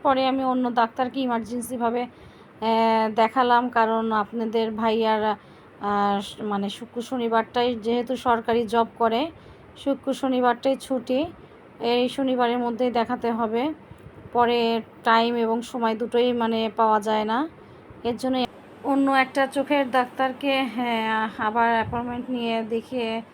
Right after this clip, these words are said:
দিলাম। আহ, বসে আছি ওয়েটিংয়ে। ডাক্তার দেখানো হয়ে গিয়েছে, আমরা বের হয়ে আসছি নিচে, আবার নিয়ে ফ্লোরে যাব।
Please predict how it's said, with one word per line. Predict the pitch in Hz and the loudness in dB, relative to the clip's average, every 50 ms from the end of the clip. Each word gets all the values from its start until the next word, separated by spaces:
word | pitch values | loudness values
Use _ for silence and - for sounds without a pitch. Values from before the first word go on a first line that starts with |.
| - - - - - - - 233 220 | -20 -20 -20 -20 -20 -16 -12 -8 -6
দিলাম। | 240 247 240 240 254 277 294 302 294 285 269 240 | -4 -4 -2 -2 0 0 0 0 0 0 -2 -2
আহ, | 226 220 214 214 214 214 214 214 214 | -2 -2 -2 -2 -2 -4 -4 -4 -6
বসে | 226 220 214 - 262 240 | -6 -6 -6 -6 -4 -4
আছি | 226 226 226 226 - 262 254 | -2 -4 -4 -6 -6 -6 -4
ওয়েটিংয়ে। | 240 233 220 240 226 - 254 247 247 262 311 339 320 | -2 -2 -4 -4 -6 -8 -6 -6 -4 -4 -4 -4 -4
ডাক্তার | 269 240 - - 262 254 220 | -4 -4 -4 -6 -6 -6 -4
দেখানো | 240 247 214 262 254 254 | -6 -6 -4 -4 -4 -4
হয়ে | 247 262 262 254 247 247 | -4 -4 -4 -4 -4 -6
গিয়েছে, | 240 240 226 214 208 - - 247 269 302 311 - - - - - - - - - - - - - - - | -6 -6 -6 -6 -8 -10 -10 -8 -8 -8 -10 -12 -18 -20 -20 -20 -20 -20 -20 -20 -20 -20 -20 -18 -8 -6
আমরা | 214 226 240 233 247 240 | -4 -4 -2 -2 -2 -2
বের | 233 226 247 247 254 262 | -2 -2 -2 -2 -2 -2
হয়ে | 262 262 247 233 233 233 | -2 -2 0 0 0 0
আসছি | 233 247 247 - - - 277 | 0 0 -2 -6 -8 -4 -2
নিচে, | 254 247 240 226 - 254 247 | -2 -2 -2 -4 -4 0 2
আবার | 233 226 233 233 240 | 2 2 2 0 -2
নিয়ে | 240 226 226 226 226 220 214 220 214 - - - - 208 | -2 -4 -4 -4 -2 -4 -4 -6 -10 -12 -14 -14 -14 -14
ফ্লোরে | - - 240 233 226 220 226 | -10 -6 -2 -2 0 0 -2
যাব। | 220 226 226 220 220 | 0 0 0 0 0